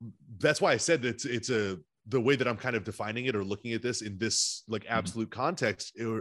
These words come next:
Speaker 1: is without context, right? And without the,
Speaker 2: Yeah,
Speaker 1: the
Speaker 2: you
Speaker 1: nuance
Speaker 2: have
Speaker 1: of a
Speaker 2: to.
Speaker 1: person's
Speaker 2: You can't,
Speaker 1: individuality in
Speaker 2: you
Speaker 1: there.
Speaker 2: can't talk about it without it.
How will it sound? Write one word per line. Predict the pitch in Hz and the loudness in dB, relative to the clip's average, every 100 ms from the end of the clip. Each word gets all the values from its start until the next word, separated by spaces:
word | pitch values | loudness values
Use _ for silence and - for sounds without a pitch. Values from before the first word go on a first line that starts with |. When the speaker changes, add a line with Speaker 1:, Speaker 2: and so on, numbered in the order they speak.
| 117 | -2
Speaker 1:
is | 113 90 | -4 2
without | 120 123 160 151 - - | 2 6 4 2 -12 -10
context, | 110 87 - 69 - | -6 -6 -8 -12 -6
right? | 107 | -4
And | 104 | -4
without | 92 110 107 | -4 0 4
the, | |
Speaker 2:
Yeah, | 123 | 4
Speaker 1:
the | 107 | 4
Speaker 2:
you | 98 | 2
Speaker 1:
nuance | 113 113 151 | 2 2 2
Speaker 2:
have | |
Speaker 1:
of | |
a | 98 | 0
Speaker 2:
to. | |
Speaker 1:
person's | 95 87 90 107 | 2 2 -2 -2
Speaker 2:
You | 104 98 | 0 0
can't, | 92 - 170 107 | 2 6 6 6
Speaker 1:
individuality | 92 | 0
in | 98 | -2
Speaker 2:
you | |
Speaker 1:
there. | 76 | -2
Speaker 2:
can't | 98 98 - | -2 -2 -4
talk | 98 90 | -6 -6
about | 85 85 82 | -10 -12 -10
it | |
without | 85 87 82 82 | -12 -12 -12 -12
it. | 85 | -14